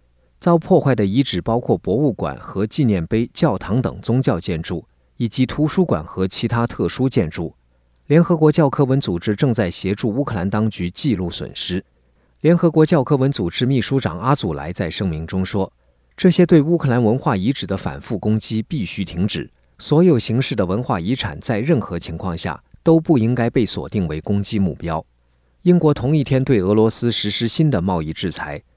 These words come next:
其中包括禁止向俄国出口航空燃油。英国政府发布致出口商公告列出的新措施，包括禁止向俄国出口一系列商品和技术，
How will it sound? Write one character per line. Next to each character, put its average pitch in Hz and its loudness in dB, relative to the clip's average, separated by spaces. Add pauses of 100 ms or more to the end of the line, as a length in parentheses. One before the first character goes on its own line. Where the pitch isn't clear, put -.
(200)
其 - 0
中 170 4
包 160 2
括 151 4
禁 151 2
止 87 -4
向 92 -2
俄 90 0
国 107 2
出 147 -2
口 76 -8
航 87 -6
空 113 0
燃 85 -2
油。 85 -4 (540)
英 180 6
国 160 6
政 160 2
府 113 -4
发 113 -2
布 113 0
致 107 -2
出 - 0
口 - -6
商 98 -2
公 135 0
告 113 0
列 110 0
出 - -6
的 80 -6
新 117 0
措 85 -4
施， - -4 (360)
包 170 2
括 160 4
禁 143 2
止 82 -4
向 90 -2
俄 92 0
国 107 2
出 143 -2
口 76 -6
一 85 -4
系 107 -2
列 90 0
商 - -2
品 - -8
和 87 -6
技 107 0
术， 90 -6